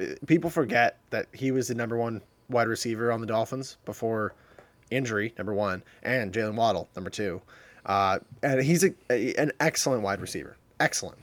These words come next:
Easy play, one-on-one, no doubt. Great play by Tua to call the audible.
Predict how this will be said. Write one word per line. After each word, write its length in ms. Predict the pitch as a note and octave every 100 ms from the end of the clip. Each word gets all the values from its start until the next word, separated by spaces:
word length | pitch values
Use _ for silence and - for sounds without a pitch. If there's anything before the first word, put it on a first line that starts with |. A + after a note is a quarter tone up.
| _ _ _ G#3
Easy 220 | G#3 F3
play, 240 | D#3 D3+
one-on-one, 600 | C3+ D3+ D#3 D3 C#3 C3+ D3
no 240 | C3 C#3 C#3
doubt. 320 | B2+ B2 - _ _ _ _ _ -
Great 280 | - C#3 C3+
play 200 | C3+ B2
by 120 | A#2+
Tua 220 | G#2 B2
to 60 | A2
call 180 | - G#2+
the 80 | A2
audible. 320 | G2+ G2+